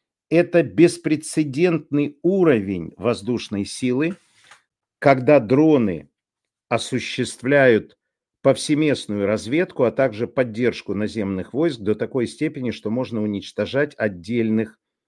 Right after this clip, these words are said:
солдат врага. Конечно, по технико-, э, техническим характеристикам пилотируемая авиация гораздо мощнее, имеет больше возможностей.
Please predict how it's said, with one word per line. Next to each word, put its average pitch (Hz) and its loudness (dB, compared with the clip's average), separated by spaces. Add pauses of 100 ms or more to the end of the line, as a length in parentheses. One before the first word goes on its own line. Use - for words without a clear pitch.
(400)
солдат 113 0
врага. 104 -4 (1080)
Конечно, 156 2 (1040)
по 151 6 (100)
технико-, 113 0 (960)
э, 104 -4
техническим 127 -2
характеристикам 175 -6
пилотируемая 131 -2
авиация 135 -2
гораздо 117 -2
мощнее, 151 -2
имеет 110 -2
больше 117 -4
возможностей. 127 -4